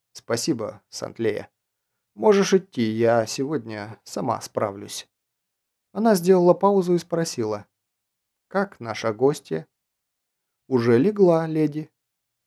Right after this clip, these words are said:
Эноминера кивнула и жестом отпустила Сантлею. Некоторое время она сидела в кресле, потом покачала головой.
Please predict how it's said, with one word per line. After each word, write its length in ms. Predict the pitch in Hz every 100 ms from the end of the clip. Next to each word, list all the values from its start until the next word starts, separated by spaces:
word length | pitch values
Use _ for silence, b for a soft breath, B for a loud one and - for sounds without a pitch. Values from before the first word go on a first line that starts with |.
| _ -
Эноминера 500 | 127 131 131 127 120
кивнула 440 | 139 135 202 214
и 80 | 190
жестом 460 | 147 196 196 190 180
отпустила 500 | - 127 - 117 120
Сантлею. 640 | 131 131 123 110 104 101 _ _ _ _ _ _ -
Некоторое 420 | 226 233 196 185
время 280 | 214 202 175
она 160 | 180
сидела 400 | 175 165 165 160
в 80 | 160
кресле, 460 | 190 214 202 196 196
потом 400 | 180 - 202 196
покачала 560 | 156 143 - 147 156
головой. 580 | 147 147 139 123 120